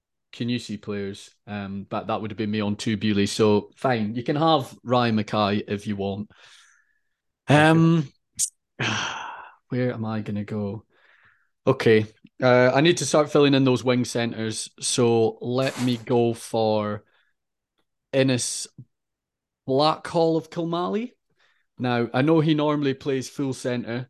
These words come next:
Speaker 1: um, but he will also count, of course, for my National Division pick, and he is an incredibly,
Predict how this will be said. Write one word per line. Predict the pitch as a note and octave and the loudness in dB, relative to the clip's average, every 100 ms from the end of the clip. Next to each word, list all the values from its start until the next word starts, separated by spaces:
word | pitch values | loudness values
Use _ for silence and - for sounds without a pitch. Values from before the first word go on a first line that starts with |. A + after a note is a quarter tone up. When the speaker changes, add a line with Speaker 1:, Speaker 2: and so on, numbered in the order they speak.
| _ G2 | _ -12
Speaker 1:
um, | A2 A2 A2 A2 A2 A2 _ _ - - | -8 -6 -4 -6 -6 -8 _ _ -20 -4
but | A#2+ A2 - - - | -2 -2 -6 -18 -18
he | - - C3 B2 | -18 -6 -2 -2
will | A2+ A#2+ A#2 | 0 0 2
also | B2+ - A#2 | 2 0 -8
count, | - A#2+ A2+ | -4 -4 -6
of | - | -10
course, | A#2+ A2 - | -8 -8 -8
for | B2 A#2 | -4 -2
my | A2 A2 G#2+ G#2+ | -2 -2 -2 -2
National | G#2 A#2 A#2 A2 | 0 0 0 -4
Division | G#2 G2+ B2+ A2+ G#2+ - _ _ - | -4 0 0 0 -4 -6 _ _ -4
pick, | A#2 G#2+ - | -4 -4 -4
and | A2+ G#2 G#2 G2+ | -4 -2 -4 -6
he | - A#2+ | -6 0
is | G#2+ G2+ - | 2 0 -2
an | G#2+ G#2 | -4 -4
incredibly, | G#2 - B2 A2 G#2+ G2 G2 G2+ | -4 0 2 2 -2 -6 -6 -8